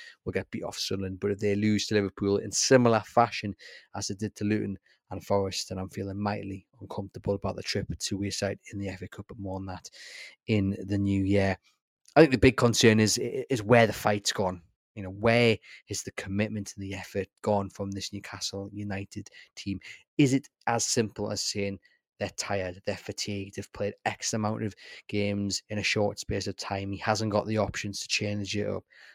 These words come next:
They're valid excuses, but for me, they only go so far. What we saw against Luton and Nottingham Forest was not good enough. It was unacceptable. They were outfought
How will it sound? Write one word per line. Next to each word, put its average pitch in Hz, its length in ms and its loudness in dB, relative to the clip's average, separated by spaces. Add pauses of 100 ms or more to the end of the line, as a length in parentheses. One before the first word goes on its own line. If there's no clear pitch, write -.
(160)
They're 113 180 6
valid 117 440 8
excuses, 101 600 0 (320)
but 120 140 2
for - 160 -8
me, 113 380 2 (400)
they 104 100 2
only 110 260 2
go 101 220 0
so 95 300 -4
far. 98 340 0
What 101 320 4
we 110 80 -4
saw 110 400 4
against 104 320 -4
Luton 110 220 -6
and 101 80 -6
Nottingham 101 240 -4
Forest 95 360 -6
was 110 140 -4
not 107 300 2
good 110 180 -2
enough. 107 220 -4
It 104 60 -6
was 117 120 -2 (100)
unacceptable. 107 880 -4 (600)
They 117 80 2
were 113 160 0
outfought 110 680 2